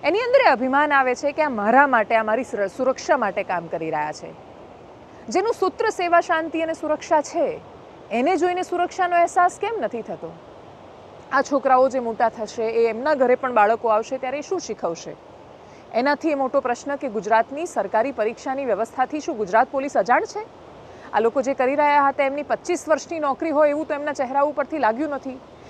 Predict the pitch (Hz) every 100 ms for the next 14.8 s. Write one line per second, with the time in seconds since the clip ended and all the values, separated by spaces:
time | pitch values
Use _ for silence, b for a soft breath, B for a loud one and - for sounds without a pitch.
0 | B 294 381 381 349 320 294 302 - 311
1 | 311 285 277 - 302 285 269 262 - 269
2 | 269 240 214 247 285 254 285 294 254 320
3 | 403 - 339 480 440 262 320 370 262 277
4 | 262 247 - 233 214 247 233 233 240 214
5 | 233 247 208 196 269 254 247 320 B B
6 | - 277 - 359 302 294 285 285 277 277
7 | 262 254 269 254 254 254 262 - - -
8 | - - - - - B B 302 359 -
9 | 427 415 403 359 330 339 330 302 269 254
10 | 269 277 302 175 - - 247 269 269 262
11 | 277 311 320 302 311 330 320 311 285 294
12 | 294 302 285 269 277 254 254 220 226 -
13 | - - - - B 311 247 262 302 330
14 | - - 247 254 302 311 254